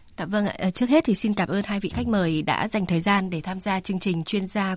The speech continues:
của V O V một ngày hôm nay. Và trước tiên thì xin, à, hỏi, à, luật sư Nguyễn Danh Huế ạ.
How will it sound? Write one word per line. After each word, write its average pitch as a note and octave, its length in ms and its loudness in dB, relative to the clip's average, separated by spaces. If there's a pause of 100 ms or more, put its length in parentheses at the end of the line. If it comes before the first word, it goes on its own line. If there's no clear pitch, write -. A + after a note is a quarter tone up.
(120)
của D#3 160 -4
V F#3+ 160 -4
O G3+ 40 2
V G3+ 160 0
một F#3 180 2
ngày D#3+ 80 -2
hôm F#3 140 2
nay. G#3 160 6 (580)
Và G3 140 -2
trước D#4+ 220 -2
tiên C4+ 240 2
thì F#3 260 2
xin, A3+ 360 0
à, A3 160 0 (160)
hỏi, D#3+ 380 0
à, D#3+ 140 0
luật E3+ 180 4
sư A#3+ 220 0
Nguyễn A3 180 0
Danh A#3 180 0
Huế G3+ 200 4
ạ. B3+ 120 2